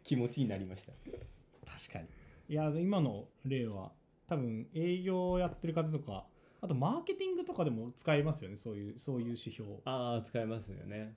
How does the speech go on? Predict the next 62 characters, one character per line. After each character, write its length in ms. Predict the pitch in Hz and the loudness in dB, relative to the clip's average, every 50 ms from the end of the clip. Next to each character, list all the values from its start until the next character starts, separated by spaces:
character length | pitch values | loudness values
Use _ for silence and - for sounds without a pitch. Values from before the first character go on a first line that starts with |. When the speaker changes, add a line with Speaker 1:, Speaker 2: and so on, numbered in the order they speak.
| - - - - - - | -14 -18 -18 -20 -14 -8
Speaker 2:
な 60 | 160 147 | -8 -4
ん 40 | |
か 120 | 127 117 113 | -4 -4 -4
そ 220 | - - 151 156 | -2 -2 0 0
う 40 | 160 | 2
い 100 | 160 156 | 2 4
う 60 | 156 | 4
も 140 | 151 151 151 | 4 4 4
の 120 | 147 131 | 4 2
を 80 | 113 107 | 2 0
や 100 | 107 104 | -2 -4
っ 40 | - | -8
て 220 | - - - 120 | -10 -10 -8 -6
る 80 | 120 117 | -6 -4
方 220 | - 120 - 117 | -6 -6 -6 -8
と 100 | 120 - | -10 -10
か 100 | - - | -8 -8
に 120 | 98 98 92 | -6 -6 -6
は 60 | 92 | -8
分 80 | 92 - | -8 -8
か 80 | - 110 | -8 -8
り 80 | 117 | -8
や 40 | 117 | -8
す 120 | 110 - - | -8 -10 -12
か 80 | 117 | -14
っ 20 | - _ - | -16 _ -16
た 60 | - | -14
ん 40 | - | -14
じ 80 | 101 95 | -12 -14
ゃ 20 | |
な 40 | 95 | -14
い 20 | 101 | -14
か 100 | - 95 | -14 -14
な 80 | - 104 107 - - - - | -14 -14 -14 -16 -18 -18 -16
と 80 | 110 | -14
思 100 | 101 98 | -12 -12
い 40 | 92 | -12
ま 100 | 92 95 | -12 -14
す 100 | - - | -16 -14
ね。 160 | 110 104 104 - - - - - - - - - - _ _ _ - - - - - - - - - - - - _ _ _ _ _ - - - - - - - - - | -14 -14 -14 -14 -16 -18 -16 -16 -16 -16 -16 -20 -20 _ _ _ -16 -16 -16 -16 -16 -18 -18 -18 -20 -20 -20 -20 _ _ _ _ _ -20 -20 -20 -20 -20 -20 -20 -14 -8
は 160 | - 135 135 | -4 -2 0
い。 140 | 131 113 - - - - - _ _ _ _ _ _ _ _ _ - _ _ _ _ _ _ _ _ _ _ _ 240 220 185 170 156 151 147 147 143 143 139 139 - - - _ _ _ _ _ _ - | 0 0 -2 -6 -12 -18 -20 _ _ _ _ _ _ _ _ _ -20 _ _ _ _ _ _ _ _ _ _ _ -14 -10 -8 -6 -6 -6 -6 -6 -8 -8 -10 -12 -14 -16 -20 _ _ _ _ _ _ -2
で、 220 | - 214 220 208 180 | 2 2 4 4 4
エ 40 | 160 | 2
ス 180 | 170 - 247 | 4 4 4
エ 140 | 247 254 247 | 4 6 6
ル 120 | 254 262 | 4 4
オ 100 | 254 233 | 4 6
ー 20 | 196 | 6
の 100 | 165 156 | 4 4
定 320 | 156 - 175 170 170 170 | 4 4 4 6 6 6
義 180 | 165 160 170 160 | 4 2 2 2
も 320 | 139 131 135 139 143 - - | 4 4 2 0 -2 -2 -4
こ 120 | - 170 | -2 0
ん 160 | 170 170 170 | 0 2 0
な 80 | 170 165 | 0 0
感 200 | - 170 165 160 | -2 -2 0 0
じ 80 | 156 | 0
で 60 | 151 147 | 0 -2
さ 140 | - 160 | -2 -2
ら 80 | 160 165 | -2 -2
っ 80 | 160 | -4